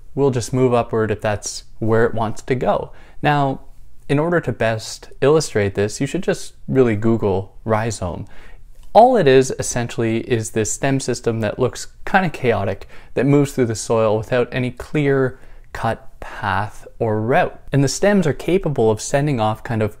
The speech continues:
appendage stems that escape from it and go on their own way. So it is quite open to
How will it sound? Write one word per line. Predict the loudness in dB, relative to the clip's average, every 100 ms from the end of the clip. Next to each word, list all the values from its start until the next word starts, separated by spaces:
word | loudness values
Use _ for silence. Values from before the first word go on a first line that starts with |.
| -4
appendage | -4 -2 2 4 4 2 -2 -8 -10 -16 -18 -20
stems | -14 -2 0 2 0 -4 -8 -16 -12 2
that | 4 4 0 -12 -16 -16 -14 -4
escape | -2 0 0 0 0
from | 0
it | 0 -2
and | -2 -2
go | 0 -2
on | -2
their | -2 -4 -4
own | 0 0 0
way. | -4 -8 -12 -18 -20 -18 -14
So | 0 2
it | 4
is | 2 0 -2 -6
quite | -4 2 2 6
open | 6 6 2 -2 -4
to | -2 -2 -2 -4